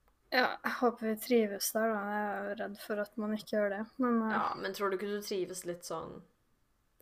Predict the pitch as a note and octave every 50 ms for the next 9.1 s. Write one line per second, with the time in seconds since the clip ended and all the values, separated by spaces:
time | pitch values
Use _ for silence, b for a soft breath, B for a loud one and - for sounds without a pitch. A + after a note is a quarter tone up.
0 | - _ _ _ - _ - - - G3 F#3 F3 F#3 E3+ D#3 D#3+ - - - -
1 | F3+ E3+ E3 E3 E3+ - C3+ F3 F3+ - G#3+ G#3 G#3 G#3 G#3 A#3+ A#3+ - - B3
2 | A#3+ A#3 A3+ A3+ A3 G3 F#3+ F#3 F3+ F3+ - F#3 F3 F3+ F3+ - F3+ E3+ E3+ E3+
3 | E3+ F3 F3+ F#3 G3 G3 - - - - - - E3+ D#3 D3+ - F3 E3+ E3+ E3+
4 | - - G#3 G3+ G3+ - - _ _ _ _ _ _ _ _ _ _ _ _ _
5 | _ - - - - - B3 A#3 A3+ A3+ A3+ A3+ A3 - - - - - G#3+ G#3+
6 | G#3+ - - A3+ A3 - - A3 C4+ - D#4+ D#4+ D#4 D4+ C4+ - - - - -
7 | F4 D#4+ C#4 A#3+ A3+ A3+ B3 B3+ B3+ C4+ C#4+ D4 D4 D#4+ C4+ A#3+ A3 A3 - A3
8 | A3 A3 G#3+ G#3+ - - - - - G#3 G#3 G#3 - - - A3 G#3+ G#3+ G#3+ G#3
9 | G#3+ G#3